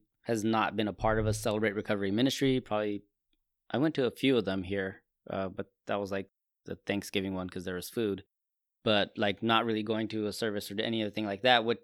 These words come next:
what I'm hearing is it's church. It's church, and it's actually church designed basically like church. So you, you use terms like sponsors, but we, in a, growing up in a regular Christian setting, would use the term,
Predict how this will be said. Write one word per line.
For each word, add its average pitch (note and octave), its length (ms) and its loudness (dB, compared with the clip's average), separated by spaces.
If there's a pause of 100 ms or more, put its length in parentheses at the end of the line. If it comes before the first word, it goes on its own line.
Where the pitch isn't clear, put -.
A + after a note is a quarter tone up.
what B2+ 140 4
I'm A2 120 2
hearing D#3 320 4
is A2+ 240 2 (400)
it's - 240 0
church. - 480 4 (720)
It's B2+ 180 0
church, C#3 440 -2 (120)
and C3 120 0
it's B2+ 180 -2
actually E3+ 400 4
church - 420 0 (180)
designed B2 560 4
basically A#2 420 2
like A#2+ 220 4
church. - 260 -2
So A2 80 0
you, A2 420 0
you A2+ 440 -2
use A2 340 -2
terms A2+ 240 0
like G2+ 140 4
sponsors, A#2 520 2
but G#2 220 2
we, A#2 300 -2 (640)
in A2+ 140 0
a, G#2 80 2
growing A#2 440 8
up A2 140 4
in G#2+ 60 2
a G2+ 80 2 (200)
regular G#2+ 340 2
Christian G2+ 320 -2
setting, C3+ 340 6
would G#2+ 120 4
use G#2 220 2
the G#2 60 -2
term, G2+ 320 -2